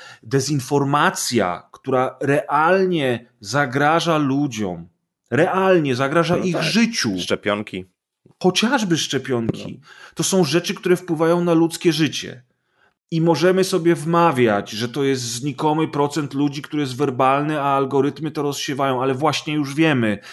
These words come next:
Speaker 1: że algorytmy to rozsiewają i że niedługo tylko takie gówno będziemy widzieć w internecie. No.
Speaker 2: Tak, to jest niestety prawda. I należy się na nią bardzo mocno uodparniać.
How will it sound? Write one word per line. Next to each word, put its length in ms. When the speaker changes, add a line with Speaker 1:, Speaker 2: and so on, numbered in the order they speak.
Speaker 1:
że 180
algorytmy 680
to 140
rozsiewają 880
i 120
że 420
niedługo 400
tylko 360
takie 320
gówno 380
będziemy 360
widzieć 320
w 60
internecie. 540
No. 260
Speaker 2:
Tak, 280
to 240
jest 180
niestety 360
prawda. 400
I 480
należy 340
się 140
na 100
nią 200
bardzo 340
mocno 300
uodparniać. 720